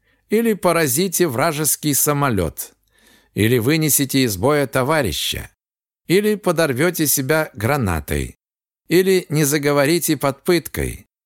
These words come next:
или возьмете в плен президента Украины, привезете в Москву в клетке, и мы поместим его в зоопарк в разделе рептилий. Вы станете национальным героем.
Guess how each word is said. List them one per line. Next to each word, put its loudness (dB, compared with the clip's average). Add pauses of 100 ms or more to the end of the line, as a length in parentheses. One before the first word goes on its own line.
(360)
или 0
возьмете 0
в -8
плен 0
президента 0
Украины, 0 (460)
привезете 2
в -2
Москву 0
в -6
клетке, -2 (360)
и -2
мы 2
поместим 0
его 0
в -12
зоопарк 0 (160)
в -2
разделе 0
рептилий. -2 (640)
Вы 0
станете 0
национальным 0
героем. 0